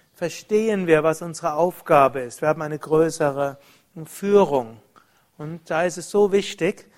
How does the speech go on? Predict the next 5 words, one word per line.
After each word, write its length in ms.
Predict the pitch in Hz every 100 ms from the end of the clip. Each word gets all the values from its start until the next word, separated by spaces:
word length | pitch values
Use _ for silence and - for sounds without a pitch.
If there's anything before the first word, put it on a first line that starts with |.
| _ _
dass 280 | 143 139 -
wir 300 | 139 147 190 - _ 147 _ 175 185 _ _ _ _
diese 480 | 151 147 139 147 175 -
Sushumna 920 | - 165 - 165 170 165 151 165 180
öffnen. 500 | 175 165 - 135 113